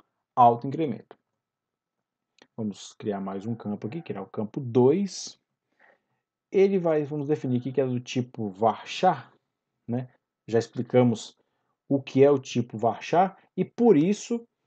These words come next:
ele precisa de um tamanho. Nós vamos falar que esse varchar aqui tem um tamanho de duzentos. Como já explicamos, o varchar,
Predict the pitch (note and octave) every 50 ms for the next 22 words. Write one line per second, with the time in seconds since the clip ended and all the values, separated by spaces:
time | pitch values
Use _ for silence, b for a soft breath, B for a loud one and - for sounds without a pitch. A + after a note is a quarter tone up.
0 | _ _ _ _ _ - F3 E3+ F3 F#3 F#3 - G3 G#3 F#3 - - F3 F3+ F3
1 | F3 E3 F3+ F#3 F#3 F#3 G#3 G#3 F#3 D3+ C#3 B2+ A2+ A2 A2 B2+ B2+ B2+ C3+ C3+
2 | C#3 C3+ - - D3 D3+ D3+ - C#3 C3 C#3+ C#3+ C3+ - - C3 B2+ B2+ B2+ -
3 | C3+ - D#3 D#3+ D#3 D#3+ D3+ D3+ D#3+ D#3 D#3+ D#3+ D#3+ G3+ F#3+ C#3 A#2+ A#2+ A#2+ G#2+
4 | F2+ - - - - - _ _ _ _ _ _ - - A2 A2 G#2+ G#2+ G2 A2
5 | G#2+ G#2 - - D#3+ D#3+ - D3 D#3 F3+ G3+ G#3+ G3+ - - _ _ _ _ _
6 | - C3+ B2+ C3+ E3 F3 - - - - A2 A#2 C#3+ E3+ - -